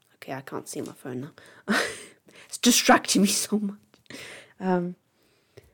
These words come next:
damn it, of course it distracted me to the point where I don't know what I'm talking about. But yes,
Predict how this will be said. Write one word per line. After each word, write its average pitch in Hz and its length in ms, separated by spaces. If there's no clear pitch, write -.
damn 180 220
it, 180 140
of - 180
course 170 220
it 139 100
distracted - 460
me 165 80
to 151 140
the - 20
point 147 180
where 147 100
I 156 180
don't 147 200
know 147 80
what 151 100
I'm 147 100
talking 131 260
about. 131 220
But 180 300
yes, - 340